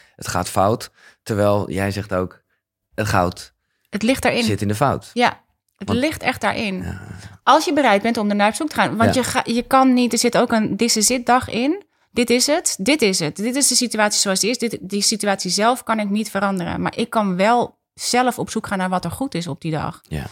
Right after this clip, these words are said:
Speaker 2: En als je dat gaat doen, dan zie je ook letterlijk het goud verschijnen.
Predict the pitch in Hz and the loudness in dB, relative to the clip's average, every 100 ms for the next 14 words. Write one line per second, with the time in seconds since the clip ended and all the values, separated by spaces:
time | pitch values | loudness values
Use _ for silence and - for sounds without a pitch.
0 | - - 208 208 214 262 339 - 208 254 | -16 -6 -2 0 2 2 2 2 0 2
1 | 233 196 - - 320 302 - 196 190 190 | 2 2 2 4 4 2 4 2 2 2
2 | 220 294 233 196 165 - 165 - 180 160 | 2 2 0 0 0 -2 -4 0 0 0
3 | - 170 - 165 151 - - | -4 -8 -6 -4 -4 -6 -10